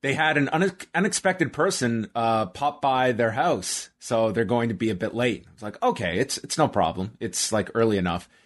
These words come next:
And then we get the update, oh, they still have to go to the parents' house. I was like, "Oh, so they have to go to another place now, and then they come here." And this was when I said,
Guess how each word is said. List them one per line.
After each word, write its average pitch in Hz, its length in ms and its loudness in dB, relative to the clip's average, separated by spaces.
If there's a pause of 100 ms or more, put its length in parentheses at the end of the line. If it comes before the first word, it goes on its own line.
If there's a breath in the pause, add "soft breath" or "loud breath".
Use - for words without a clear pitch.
(300 soft breath)
And 123 140 -4
then 175 120 0
we 226 100 2
get 170 100 0
the 147 80 -2
update, 143 360 0 (220 loud breath)
oh, 139 220 0
they 175 240 -2
still 180 460 0
have 160 280 0
to 151 80 0
go 127 640 2
to - 240 -6
the 110 60 -2
parents' 185 560 0
house. 87 400 -4 (520 soft breath)
I 117 100 -4
was 120 120 -2
like, 127 240 0
"Oh, 139 160 0
so 139 160 -4
they 147 140 2
have 180 160 -2
to 156 100 -2
go 147 160 0
to 139 120 2
another 131 280 2
place 165 460 -2
now, 104 340 0
and 123 180 -2
then 139 140 0
they 180 140 2
come 120 240 -2
here." 104 420 -4 (240 loud breath)
And 143 180 0
this 202 140 0
was 226 140 2
when 190 100 2
I 170 80 2
said, 156 240 -2